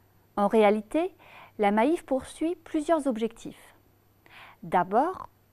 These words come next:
elle soutient de préférence des entreprises dont la proposition de valeur peut lui donner l'occasion d'offrir de nouveaux produits d'assurance aux utilisateurs des plateformes qu'elle appuie. Par exemple, la Maïf soutient la start-up Guest to Guest, spécialisée dans le troc de maison,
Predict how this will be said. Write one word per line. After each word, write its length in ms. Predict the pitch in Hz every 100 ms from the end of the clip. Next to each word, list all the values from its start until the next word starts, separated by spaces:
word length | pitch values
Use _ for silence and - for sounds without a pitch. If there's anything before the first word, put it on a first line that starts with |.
| _
elle 160 | 220 214
soutient 360 | 320 311 269
de 80 | 202
préférence 540 | - 214 247 220 214 196
des 180 | 170
entreprises 640 | 170 165 196 - 294 349 -
dont 100 | 220
la 120 | 196
proposition 680 | - 277 302 277 285 - 196
de 100 | 180
valeur 540 | 175 175 240 320 - -
peut 120 | 262
lui 140 | 240
donner 260 | 214 226 196
l'occasion 460 | 185 202 185 175
d'offrir 560 | 170 170 - 262 311 294
de 120 | 180
nouveaux 260 | 185 190 180
produits 360 | - 196 170
d'assurance 720 | 170 170 - 185 247 339 - -
aux 80 | 175
utilisateurs 800 | 170 - 165 - 170 - 247 277
des 100 | 185
plateformes 500 | 170 160 - 269 262
qu'elle 200 | 262 226
appuie. 340 | 202 - - _ _ _ _ _ _ _ _ _ -
Par 160 | 190
exemple, 520 | 180 165 285 427 - - _ - - -
la 120 | 208 196
Maïf 320 | 208 294 -
soutient 340 | - 277 262
la 100 | 240
start-up 420 | 220 226 - 202 - -
Guest 240 | 180 156
to 80 | -
Guest, 420 | 185 330 - - -
spécialisée 680 | - - 277 285 247 220 220
dans 120 | 185
le 120 | 170
troc 280 | - 226 196
de 80 | 175
maison, 340 | 175 185 277